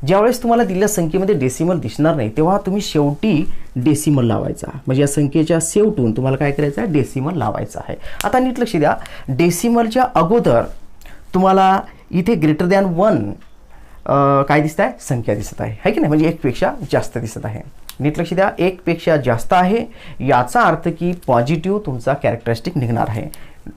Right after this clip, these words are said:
Clear बात? हे तर कळलं असेल तुम्हाला. ठीक आहे, आता पहा, आता तुम्हाला काय करायचं आहे? characteristic शोधायचं आहे, Positive characteristic शोधायचं आहे. ठीक आहे, Positive कसा असणार आहे हे मी तुम्हाला सांगितलं. आता तो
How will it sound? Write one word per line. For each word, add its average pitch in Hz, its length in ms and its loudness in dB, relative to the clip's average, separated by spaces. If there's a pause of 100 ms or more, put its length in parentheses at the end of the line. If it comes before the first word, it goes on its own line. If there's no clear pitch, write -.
(260)
Clear 220 220 4
बात? 208 180 2 (400)
हे 180 80 2
तर 208 40 0
कळलं 185 240 4
असेल 185 220 -2
तुम्हाला. 175 200 -6
ठीक - 160 0
आहे, - 80 -6 (420)
आता 269 180 2
पहा, 110 280 2 (1700)
आता 202 180 2
तुम्हाला 254 280 2
काय 226 160 4
करायचं 202 340 2
आहे? 233 160 -2
characteristic 202 580 0
शोधायचं 123 480 2
आहे, 160 100 2
Positive 196 500 2
characteristic 127 440 0
शोधायचं 127 460 2
आहे. 123 180 2
ठीक - 320 -2
आहे, 285 100 2
Positive 202 420 2
कसा 226 220 2
असणार 226 280 4
आहे 220 100 4
हे 233 60 4
मी 226 100 2
तुम्हाला 160 240 2
सांगितलं. 117 400 0
आता 202 300 0
तो 277 580 0